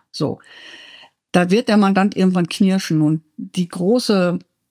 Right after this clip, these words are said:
der große Unterschied aus meiner Sicht zwischen jetzt dieser K-I-Veränderung und all dem, was wir vorher an Digitalisierung so hatten, ist,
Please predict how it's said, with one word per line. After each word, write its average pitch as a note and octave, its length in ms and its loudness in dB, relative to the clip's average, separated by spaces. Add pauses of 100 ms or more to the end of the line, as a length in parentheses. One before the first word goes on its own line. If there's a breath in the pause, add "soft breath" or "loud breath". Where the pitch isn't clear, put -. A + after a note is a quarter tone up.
(120)
der F3 100 2
große A3+ 300 0
Unterschied A#3+ 460 0
aus D#3 120 -4
meiner A3+ 300 2
Sicht F3 180 -4
zwischen F3+ 300 -4
jetzt G3+ 260 -6
dieser F3 180 -4
K-I-Veränderung F#3 760 -2
und E3+ 160 -8
all F3+ 160 -2
dem, F#3 200 0
was E3+ 180 -8
wir E3+ 80 -2
vorher G3 340 -4
an C#3+ 140 -4
Digitalisierung C#3+ 720 -6
so C#3+ 160 -6
hatten, D#3+ 260 -2
ist, - 340 -4